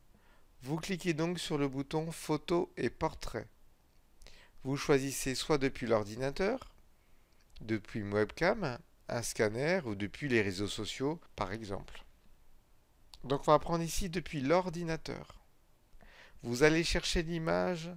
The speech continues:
à l'endroit où elle se trouve. Je vais chercher ma photo et je vais prendre celle-ci, je clique sur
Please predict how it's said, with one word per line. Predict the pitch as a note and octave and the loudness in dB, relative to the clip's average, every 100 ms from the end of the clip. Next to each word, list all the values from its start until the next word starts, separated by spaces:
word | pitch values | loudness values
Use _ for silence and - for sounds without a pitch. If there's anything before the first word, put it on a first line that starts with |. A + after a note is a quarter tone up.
| - - | -14 0
à | A2+ A2+ | 6 6
l'endroit | C3+ C#3+ D#3 D#3+ - | 6 2 2 2 2
où | C3+ C3 | 0 0
elle | C3 | 0
se | - | -4
trouve. | C3 - G#2+ F#2+ - - - - - - - - - - - - - _ - | -6 -8 -8 -10 -14 -18 -20 -20 -20 -20 -20 -20 -20 -20 -20 -20 -20 _ -20
Je | - G#2+ | -12 -8
vais | G#2 | -6
chercher | G2 G#2+ - G#2+ | -6 -6 -6 -6
ma | G2+ | -4
photo | - A2 - D#3+ F#3+ A3 - _ _ _ _ - - - - - - - - - _ - - - - - | -4 -4 0 2 0 -2 -16 _ _ _ _ -20 -20 -20 -20 -20 -20 -20 -20 -20 _ -20 -20 -14 -10 -2
et | C3+ D#3+ | -2 -2
je | B2 | -2
vais | A#2 A#2 | 0 0
prendre | - - D3+ E3+ E3+ - | -2 -2 0 0 -4 -6
celle-ci, | - - A#2 - - F3+ F#3 | -2 2 2 0 -2 -2 -2
je | C3+ | -6
clique | - F#3 E3+ | -6 -8 -4
sur | - E3 - | -2 -2 -4